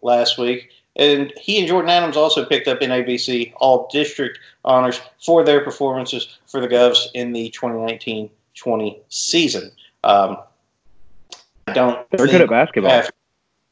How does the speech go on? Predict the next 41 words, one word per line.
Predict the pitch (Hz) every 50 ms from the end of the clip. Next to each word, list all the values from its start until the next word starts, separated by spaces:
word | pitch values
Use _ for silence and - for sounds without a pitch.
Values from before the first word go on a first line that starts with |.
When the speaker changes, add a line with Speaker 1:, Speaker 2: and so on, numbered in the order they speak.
| _ _ - - _ _ -
Speaker 1:
I | 196 180 _ -
don't | 170 180 233 240 240
think | 254 240 -
we | - 202 185
have | 165 175 175 170 175 -
to | 151
relitigate | 139 131 131 127 120 120 127 139 127 135 139 143 139 139
the | 123
performances | 123 120 - 147 139 139 135 123 - 143 135 131 - - - _ _ -
of | 117 117 117 113
either | 113 120 117 117 113 107 - - - _ _
Adams | 113 113 113 113 117 110 107 - - _ _
or | - 208 127
Taylor, | - - 131 127 127 147 156 - - _ _ -
because | 123 120 - 139 127 127 123 123 - - - -
we | 151 214 330 359 349 359 - -
spent | - - - - 226 214 202 196 - - - -
a | 135
lot | 139 135 147 160 175 196 202 196 190 175 - - 127
of | 113 - -
time | - 139 131 127 123 117 110 - - -
this | 120 120 117 113 -
year, | 123 117 110 110 107 - - _ _ _ _ -
uh, | 107 104 104 107 107 - - - - _ _ _ _ _ _ _
shouting, | _ - - 185 170 165 160 151 143 131 123 123 - - _ _ _ _
"Hey, | - 208 220 214 190
Terry | - 170 156 151 147 143
Taylor, | 139 143 135 131 123 113 104 -
Jordan | - 139 135 123 127
Adams, | 123 123 120 113 107 -
very | 135 135 123
good | 123 113
basketball | 127 120 120 113 - - 120 104
players. | - - 113 107 104 101 -
Come | - 156 147 135
to | 123
the | 117
Dunn | 120 127 123 117
Center, | 110 - 113 107 104 95
see | - - 147 135
them," | 123 123 120 107 101 101